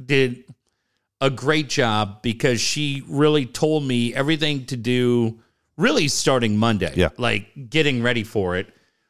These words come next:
Speaker 1: And so, yeah, she was awesome, man. My sister,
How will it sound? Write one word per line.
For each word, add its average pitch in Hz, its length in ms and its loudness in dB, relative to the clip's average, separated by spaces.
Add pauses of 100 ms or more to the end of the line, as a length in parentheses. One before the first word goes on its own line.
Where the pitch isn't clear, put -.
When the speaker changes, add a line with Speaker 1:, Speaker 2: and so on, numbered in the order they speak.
(300)
Speaker 1:
And 120 500 0 (400)
so, 143 380 2
yeah, 135 420 0 (220)
she - 240 -2
was 160 240 2
awesome, 113 420 -2
man. 92 220 -4
My 107 100 0
sister, 120 640 0